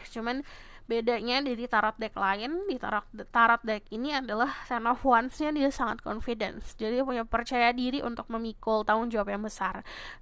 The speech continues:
Tanggung jawab yang besar ini bagi dia ringan. Mungkin orang-orang ngelihatnya, "Aduh, kamu tuh tanggungannya gede banget ya untuk menafkahi keluarga, ini itu." Orang-orang anggap berat gitu loh. Tapi kalau dia enggak, biasa aja gitu. Dia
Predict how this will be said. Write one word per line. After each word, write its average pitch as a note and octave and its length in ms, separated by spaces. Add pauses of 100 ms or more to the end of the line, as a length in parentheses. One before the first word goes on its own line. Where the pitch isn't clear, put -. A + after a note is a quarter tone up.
(120)
Tanggung C4+ 240
jawab B3+ 240
yang A#3 160
besar A3+ 240
ini B3 240
bagi A3 240
dia A3+ 160
ringan. G#3+ 320 (400)
Mungkin C4+ 240
orang-orang B3+ 640
ngelihatnya, A3+ 480
"Aduh, B3 160
kamu A3 400
tuh C4 240
tanggungannya G#3+ 480
gede A3+ 240
banget A3 320
ya G#3+ 240
untuk G3+ 160
menafkahi F#3+ 560
keluarga, A3 960 (320)
ini G3 400
itu." A3 480 (1000)
Orang-orang B3 560
anggap D4 240
berat C4+ 320
gitu G#3+ 240
loh. G3+ 160 (160)
Tapi B3+ 240
kalau A#3 160
dia A#3+ 160
enggak, G#3+ 240
biasa G#3 400
aja G3+ 160 (280)
gitu. F#3+ 280 (400)
Dia B3+ 160